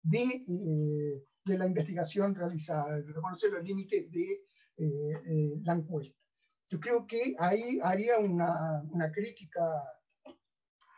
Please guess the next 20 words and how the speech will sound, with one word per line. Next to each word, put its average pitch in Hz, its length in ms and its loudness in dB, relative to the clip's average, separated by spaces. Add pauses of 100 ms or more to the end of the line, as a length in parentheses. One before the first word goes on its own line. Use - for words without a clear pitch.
(340)
este, 143 760 0 (280)
a, 156 500 0
a, 170 240 0
si 190 160 -4
se - 100 -10
quiere, 269 140 0
una 240 140 4
formulación 185 760 0
clásica 170 680 0 (360)
de, 226 440 4
eh, 147 640 4 (140)
muchos 196 380 6
de 175 100 6
los, 156 420 4
de 156 100 0
los 160 240 0
que 165 120 -10
integran 156 960 0
este 196 220 -2
grupo, 214 440 -2